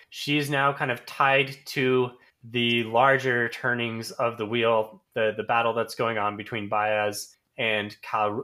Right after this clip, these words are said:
Karul. Can never say his name right, but his, uh, his emissary, Baez's emissary, comes to her. She rejects him along with help from Shankt, who is kind of opposing both forces.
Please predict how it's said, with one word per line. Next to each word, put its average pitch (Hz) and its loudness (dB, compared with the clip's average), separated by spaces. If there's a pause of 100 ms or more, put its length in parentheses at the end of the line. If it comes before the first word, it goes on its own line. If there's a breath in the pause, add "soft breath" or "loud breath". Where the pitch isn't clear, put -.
Karul. 147 0
Can 127 -10
never 131 -2
say 117 -2
his 101 -8
name 101 -4
right, 92 -6 (300)
but 117 2 (240)
his, 135 0
uh, 117 4
his 135 -2
emissary, 123 0
Baez's 117 0
emissary, 113 -2
comes 113 -8
to 113 -4
her. 113 0 (300 soft breath)
She - -6
rejects 117 -4
him 120 -2
along 110 2
with 107 -2
help 104 -4
from 98 -6
Shankt, 120 -6 (240)
who 113 -4
is 107 -4
kind 110 -4
of 101 -4 (380)
opposing 123 -2
both 117 -2 (100)
forces. 147 -2